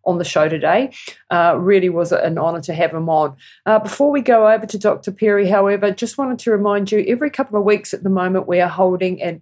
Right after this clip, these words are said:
epigenetics health program live webinar, which you can join. Uh, the next one, this is coming out, um, um,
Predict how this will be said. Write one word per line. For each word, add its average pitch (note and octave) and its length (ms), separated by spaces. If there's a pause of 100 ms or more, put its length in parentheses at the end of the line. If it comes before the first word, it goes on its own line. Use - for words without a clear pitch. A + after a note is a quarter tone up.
epigenetics F#3 880
health F#3 360
program G3+ 560 (240)
live G3+ 400
webinar, F3+ 640
which - 240
you G3+ 80
can F3+ 200
join. A3+ 440 (300)
Uh, F#3 280
the F#3 120
next G#3 260
one, G3 300
this G3 160
is G3 120
coming F#3+ 380
out, F3 420 (120)
um, E3 580 (460)
um, D#3 880